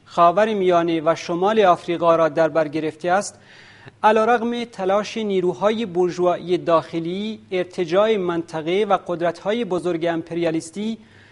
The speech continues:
که کوشیدند حرکت آن را متوقف کنند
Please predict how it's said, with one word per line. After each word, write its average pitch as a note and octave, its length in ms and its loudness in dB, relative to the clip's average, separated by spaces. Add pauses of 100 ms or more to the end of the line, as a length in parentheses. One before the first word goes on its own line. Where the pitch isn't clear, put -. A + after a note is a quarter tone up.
(160)
که G#3+ 140 -2
کوشیدند F#3 840 -2 (140)
حرکت G3 480 0
آن F#3+ 200 2
را F3 180 2
متوقف F3 720 -2
کنند D#3 540 -6